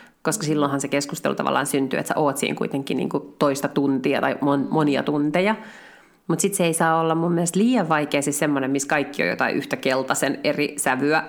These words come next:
Speaker 1: ne joka ikinen niistä paloista, koska sit toisella palaa kuitenkin käämi ja sit sillä ikään kuin kymmenen minuutin päästä loppuu motivaatio, kun se tajuu, että tätä ei ikinä saa valmiiksi.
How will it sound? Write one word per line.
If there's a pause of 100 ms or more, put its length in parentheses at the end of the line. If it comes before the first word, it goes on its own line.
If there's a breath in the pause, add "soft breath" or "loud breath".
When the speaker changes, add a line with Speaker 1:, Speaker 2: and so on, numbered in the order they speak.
(140)
Speaker 1:
ne
joka
ikinen
niistä
paloista,
koska
sit
toisella
palaa
kuitenkin
käämi
ja
sit
sillä
ikään
kuin
kymmenen
minuutin
päästä
loppuu
motivaatio,
kun
se
tajuu,
että (520)
tätä
ei
ikinä
saa
valmiiksi.